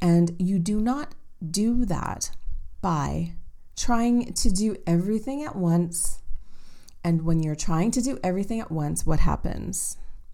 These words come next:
is that you don't do anything that well. So my s-, big suggestion for you guys is to just pick your battles. Pick one or two things that you want to concentrate on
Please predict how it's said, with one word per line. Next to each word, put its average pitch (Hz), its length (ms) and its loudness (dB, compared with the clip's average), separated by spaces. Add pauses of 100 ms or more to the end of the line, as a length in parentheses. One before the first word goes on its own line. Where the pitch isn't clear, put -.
(300)
is 156 140 -6
that - 120 -2
you 151 120 -2
don't 165 500 -2 (520)
do 185 260 -6
anything 156 800 0 (500)
that 135 340 -6
well. - 460 -8 (1080)
So - 180 -2
my 196 180 2
s-, 240 120 0
big 226 400 0
suggestion 202 640 2
for 175 120 -4
you 185 120 -2
guys 151 500 -4
is 170 220 -2
to 202 140 0
just 208 500 0
pick - 360 10 (520)
your 202 120 -2
battles. - 640 -2 (600)
Pick - 400 12
one 196 280 -4
or 269 80 -2
two 294 180 -6
things 247 280 0
that - 120 -10
you 220 60 -4
want 196 220 -2
to 220 60 -6
concentrate 190 720 0
on 165 380 0